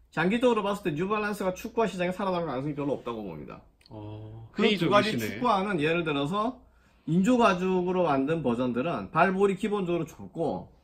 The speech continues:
Speaker 1: 그 다음에 예를 들어서 이것처럼 뭐 와-, 핏이 예를 들면 와이드 핏과 스탠다드 핏 두 가지가 나오는 경우라고 하더라도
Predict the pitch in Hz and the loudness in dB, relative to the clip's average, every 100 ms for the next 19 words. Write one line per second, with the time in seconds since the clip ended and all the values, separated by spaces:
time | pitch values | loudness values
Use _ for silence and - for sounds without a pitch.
0 | _ _ _ - 135 175 165 160 180 208 | _ _ _ -8 0 2 2 2 -2 -2
1 | 156 180 170 151 147 - 190 208 220 196 | 0 0 0 0 -2 -2 -4 -6 -6 -4
2 | 190 196 156 101 - 120 127 110 - - | -4 -2 -4 -6 -10 -4 -2 0 -4 -6
3 | - 247 240 202 151 143 151 151 139 139 | 0 2 2 -4 0 0 0 -2 -2 0
4 | 127 160 185 196 170 160 156 156 160 165 | 2 2 0 -4 -6 -6 -8 -6 -4 -4
5 | 156 147 - 131 165 175 156 120 127 151 | -4 -8 -6 -2 -2 0 -2 -2 -2 -2
6 | 156 160 160 - - - _ - 139 180 | -4 -4 -6 -10 -20 -20 _ -2 2 2
7 | 190 156 160 - 269 262 - 160 120 - | 2 -2 -6 -4 0 2 0 -2 -6 -8